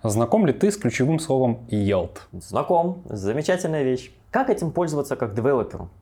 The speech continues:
Speaker 2: Чем он тебе помогает? У нас самый популярный тип данных — это какой-нибудь списочек. То есть,
Speaker 1: Мгм.
Speaker 2: когда ты возвращаешь сразу несколько объектов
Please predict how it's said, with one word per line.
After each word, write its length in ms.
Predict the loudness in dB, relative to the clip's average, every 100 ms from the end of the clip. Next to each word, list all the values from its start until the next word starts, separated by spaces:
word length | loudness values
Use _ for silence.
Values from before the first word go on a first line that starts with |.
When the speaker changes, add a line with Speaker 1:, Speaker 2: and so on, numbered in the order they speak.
| -4
Speaker 2:
Чем 200 | -2 -2
он 60 | -2
тебе 200 | -2 -2
помогает? 480 | -2 -2 -4 -6 -14 _ -6
У 100 | -2
нас 440 | 0 0 -4 -12 _ -4
самый 260 | -2 0 -2
популярный 500 | -2 0 2 0 -6
тип 180 | -6 0
данных — 360 | 0 0 -2
это 160 | -2 -2
какой-нибудь 500 | -2 -2 -2 -2 -4
списочек. 560 | -6 -6 -6 -10 -14 -20 -10
То 80 | -2
есть, 100 | 0
Speaker 1:
Мгм. 40 |
Speaker 2:
когда 160 | 0 0
ты 80 | -2
возвращаешь 460 | -4 0 0 0
сразу 280 | 0 0 0
несколько 400 | -4 -2 -2 -2
объектов 460 | -2 -2 -4 -8